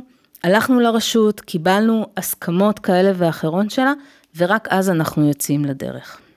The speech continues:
ואז, אתה יודע, חוסכים, חוסכים בעלויות מיותרות, אפשר להיערך לכל מיני, אה, אה, בלת"מים אם הם, אם הם יקרו, ואפשר כבר בשלבים מאוד התחלתיים של הפרויקט, אה, לקבל מענה.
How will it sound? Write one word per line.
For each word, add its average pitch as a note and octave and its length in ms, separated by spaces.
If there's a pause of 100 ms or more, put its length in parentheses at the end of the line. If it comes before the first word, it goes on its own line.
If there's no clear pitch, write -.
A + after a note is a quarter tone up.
(1500)
ואז, C4 440 (100)
אתה - 80
יודע, D#4+ 280
חוסכים, C4 640 (160)
חוסכים G3+ 500
בעלויות E3+ 460
מיותרות, G3+ 640 (320)
אפשר G3 220
להיערך F3 640
לכל F3 380
מיני, F3 560
אה, - 880
אה, D#3+ 140
בלת"מים F3+ 460
אם A3 140
הם, G#3 140 (160)
אם A3 160
הם G3+ 140
יקרו, G#3+ 420 (340)
ואפשר A#3 400
כבר G#3+ 220
בשלבים G#3+ 460
מאוד G3+ 200
התחלתיים G3 540
של A3+ 140
הפרויקט, D4 600
אה, G#3 160
לקבל F#3+ 380
מענה. D#3+ 380